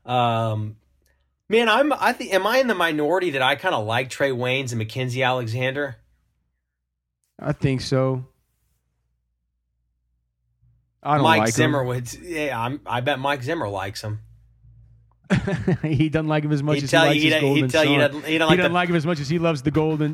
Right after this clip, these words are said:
Speaker 2: the, the, the, the golden boy Xavier.
Speaker 1: He doesn't like those P F F grades on any, on,
Speaker 2: <laughs>
Speaker 1: on any of those guys.
Speaker 2: He su-, he sure doesn't. He sure
Speaker 1: I,
Speaker 2: doesn't.
Speaker 1: I bet you, I
Speaker 2: <laughs>
Speaker 1: bet you Trey Waynes and Mackenzie Alexander grade out pretty darn well with old,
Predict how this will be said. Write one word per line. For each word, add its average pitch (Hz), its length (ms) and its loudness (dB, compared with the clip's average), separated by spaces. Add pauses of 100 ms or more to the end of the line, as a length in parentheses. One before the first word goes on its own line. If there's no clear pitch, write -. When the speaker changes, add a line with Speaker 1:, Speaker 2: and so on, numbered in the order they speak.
(160)
Speaker 2:
the, 143 80 -2
the, 147 300 -2 (140)
the, 151 260 -2
the 147 80 -2
golden 143 400 0
boy 135 340 0
Xavier. 113 680 -2 (340)
Speaker 1:
He 131 100 -2
doesn't 143 180 4
like 120 220 -2
those 117 180 -2
P 120 240 -2
F 110 180 -2
F 117 220 -4
grades 95 540 -10 (100)
on 107 220 -6
any, 113 180 -2 (500)
on, 131 300 0 (180)
Speaker 2:
<laughs> 226 140 -4
Speaker 1:
on 160 240 4
any 165 300 2
of 120 160 0
those 113 240 0
guys. 104 600 -2 (440)
Speaker 2:
He 160 180 2
su-, 147 220 -2
he 143 160 2
sure 135 360 0
doesn't. 117 680 -2
He 127 220 0
sure 117 280 2
Speaker 1:
I, - 40 2
Speaker 2:
doesn't. 104 380 0
Speaker 1:
I 165 200 4
bet 165 260 4
you, - 80 -10
I 175 180 4
Speaker 2:
<laughs> - 0 -
Speaker 1:
bet 170 320 2
you 123 60 -4
Trey 160 240 2
Waynes 151 380 0
and 131 100 -6
Mackenzie 131 380 -4
Alexander 120 460 0
grade 117 260 0
out 110 240 -4
pretty 131 240 -4
darn 127 340 -2
well 101 300 -4
with 95 160 -10
old, 101 260 -6